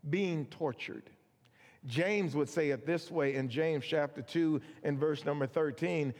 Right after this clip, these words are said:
"He shall have mercy without judgment." He shall have judgment without mercy who shows no mercy.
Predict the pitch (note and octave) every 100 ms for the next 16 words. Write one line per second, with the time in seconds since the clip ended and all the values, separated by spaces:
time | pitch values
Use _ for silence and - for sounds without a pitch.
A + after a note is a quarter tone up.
0 | - - F#3+ B3 B3+ A#3 G3 E3 F3+ D#3
1 | C#3+ D3+ A3 A3 A3 G#3+ F#3 D#3+ F#3 E3+
2 | C#3+ C#3 F#3 C#3+ D3 D3 G3 - D3+ C#3+
3 | B2 A2+ A3+ G#3 D3 C#3+ D3 C3+ D#3+ D3+
4 | B2 C#3+ A3 A#3 - C#3+ - - - F3
5 | D3 - F#3+ F#3+ D#3 C3+ B2+ A#2+ A2 -
6 | G#2